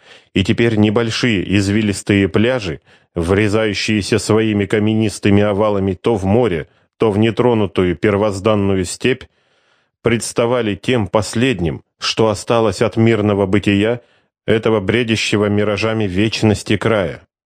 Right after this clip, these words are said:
Выставив из бойцов охранного взвода дальние заставы, а также отправив на шлюпки в сторону лимана морскую разведку, Гродов позволил батарее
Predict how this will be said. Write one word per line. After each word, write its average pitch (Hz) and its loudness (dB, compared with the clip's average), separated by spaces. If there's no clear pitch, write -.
Выставив 98 0
из 98 2
бойцов 110 0
охранного 104 0
взвода 98 2
дальние 98 0
заставы, 95 -2
а 104 0
также 107 0
отправив 110 0
на 104 2
шлюпки 110 0
в - -2
сторону 107 0
лимана 107 0
морскую 101 0
разведку, 98 -2
Гродов 104 0
позволил 107 2
батарее 101 -2